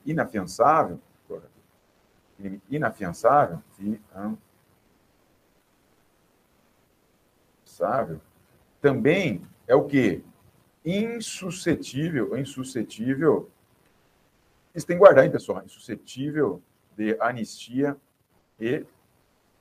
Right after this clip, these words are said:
graça. E graça. Então, assim, ó, um dos crimes piores que nós temos no cenário brasileiro é crime equiparado a hediondo. Posso colocar aqui também, ó,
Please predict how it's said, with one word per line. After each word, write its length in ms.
graça. 560
E 60
graça. 420
Então, 160
assim, 260
ó, 60
um 40
dos 100
crimes 240
piores 400
que 60
nós 100
temos 240
no 60
cenário 260
brasileiro 320
é 40
crime 180
equiparado 420
a 40
hediondo. 420
Posso 180
colocar 160
aqui 100
também, 220
ó, 160